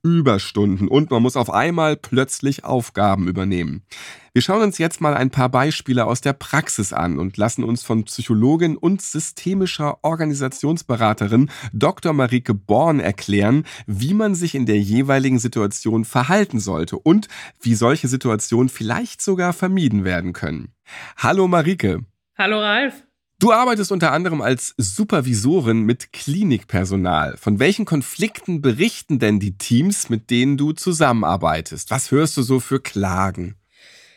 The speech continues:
Speaker 2: Also ich würd sagen, es gibt so drei Top-Konfliktthemen in Kliniken oder vielleicht weiter gefasst in Betrieben, in denen Menschen Care-Arbeit leisten.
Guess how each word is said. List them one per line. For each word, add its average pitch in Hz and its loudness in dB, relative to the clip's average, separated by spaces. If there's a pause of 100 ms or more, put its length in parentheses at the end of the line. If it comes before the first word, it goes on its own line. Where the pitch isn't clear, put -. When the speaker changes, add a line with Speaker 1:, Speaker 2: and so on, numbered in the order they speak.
(400)
Speaker 2:
Also 240 2
ich 277 2
würd 269 -4
sagen, 320 2
es 311 -4
gibt 330 -2
so 254 -4
drei 240 0 (200)
Top-Konfliktthemen - -6
in 202 -4
Kliniken 214 -2
oder 190 -4
vielleicht 202 -4
weiter 220 0
gefasst 214 -8
in 196 -2
Betrieben, 208 -6
in 180 -6
denen 190 0
Menschen 180 -4
Care-Arbeit 170 -2
leisten. 175 -2